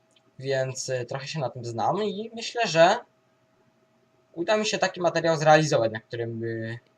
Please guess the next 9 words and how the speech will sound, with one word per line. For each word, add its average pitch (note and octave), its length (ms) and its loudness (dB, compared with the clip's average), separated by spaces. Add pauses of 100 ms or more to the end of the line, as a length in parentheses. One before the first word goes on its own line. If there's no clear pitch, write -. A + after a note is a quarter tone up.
(840)
na B2+ 120 -8
którym C#3 320 -4
pojawiałyby C3+ 480 4
się C#3 140 -2
eksperymenty C3 540 -4
chemiczne. B2+ 600 -4 (960)
Doleć, A2+ 380 -2
doleć, A#2+ 360 2
doleć. A2 460 -2